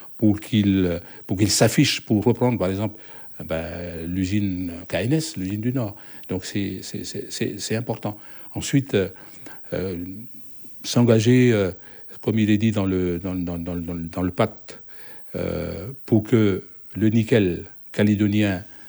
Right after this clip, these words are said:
euh, soit, euh, s-, euh, participe à, à la souveraineté, euh, industrielle de la France et de l'Europe,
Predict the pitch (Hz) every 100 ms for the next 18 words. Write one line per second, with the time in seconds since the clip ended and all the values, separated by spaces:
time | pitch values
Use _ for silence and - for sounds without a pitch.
0 | - - - - 90 87 - 104 104 104
1 | 101 90 85 82 90 - - - - -
2 | - - - - 85 82 82 80 82 -
3 | - 104 92 95 92 104 98 110 143 131
4 | - 92 104 - 117 139 - - - _
5 | - - - - 87 90 90 87 87 87
6 | 87 87 87 92 110 107 123 110 92 90
7 | - 110 110 104 117 113 110 95 98 104
8 | 101 - - 113 110 98 - - - -
9 | 85 113 104 98 113 110 92 92 90 123
10 | 170